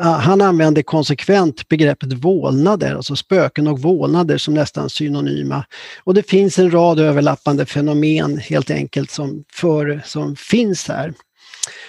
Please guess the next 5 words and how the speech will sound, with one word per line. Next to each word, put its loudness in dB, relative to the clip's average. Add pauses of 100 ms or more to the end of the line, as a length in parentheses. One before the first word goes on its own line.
(160)
Men, 2 (300)
ehm, 4 (640)
och 6
jag, 2
jag, 2